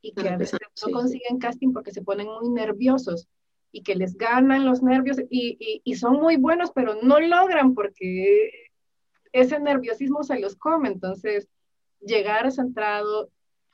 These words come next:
Speaker 1: pensando únicamente en lo que estás haciendo, el aquí y ahora, hace que, que ese miedo, que esa,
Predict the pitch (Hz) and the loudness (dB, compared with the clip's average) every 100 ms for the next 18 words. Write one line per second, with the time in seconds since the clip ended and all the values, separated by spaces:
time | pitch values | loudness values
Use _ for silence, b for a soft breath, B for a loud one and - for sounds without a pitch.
0 | _ - 202 196 220 233 233 240 240 220 | _ -8 -8 -6 -8 -8 -6 -6 -6 -8
1 | 220 233 233 214 202 190 190 202 202 208 | -8 -10 -8 -10 -10 -10 -10 -10 -8 -12
2 | 185 220 220 214 208 202 196 190 - 233 | -10 -10 -10 -8 -4 -2 -2 -4 -8 -12
3 | 233 214 226 240 247 240 - _ _ _ | -6 -2 -2 -2 -4 -6 -10 _ _ _
4 | _ - 202 214 240 - 208 175 _ _ | _ -6 -6 -4 -8 -4 -4 -4 _ _
5 | _ _ _ _ _ _ _ _ _ 202 | _ _ _ _ _ _ _ _ _ -4
6 | 202 196 220 214 214 220 220 214 196 196 | -4 -4 -8 -8 -6 -4 -4 -6 -6 -8
7 | 202 208 | -4 -4